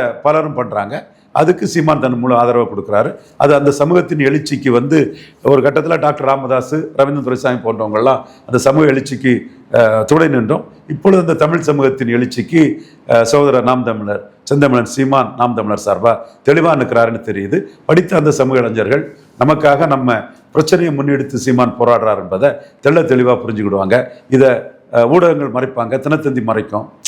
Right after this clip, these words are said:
தினமலர் போடுவாங்களான்னு கேரண்டி இல்ல, தினமணி போடுவாங்களான்னு கேரண்டி இல்ல,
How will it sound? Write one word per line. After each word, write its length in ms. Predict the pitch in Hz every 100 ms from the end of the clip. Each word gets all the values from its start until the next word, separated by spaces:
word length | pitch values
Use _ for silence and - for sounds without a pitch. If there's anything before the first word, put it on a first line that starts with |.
| - -
தினமலர் 440 | 139 127 135 143 - - -
போடுவாங்களான்னு 520 | - 151 139 120 120 104
கேரண்டி 340 | 120 131 110
இல்ல, 260 | 98 107 -
தினமணி 340 | 139 147 139 131 -
போடுவாங்களான்னு 500 | 123 117 113 113 110
கேரண்டி 300 | 110 113 101
இல்ல, 180 | 92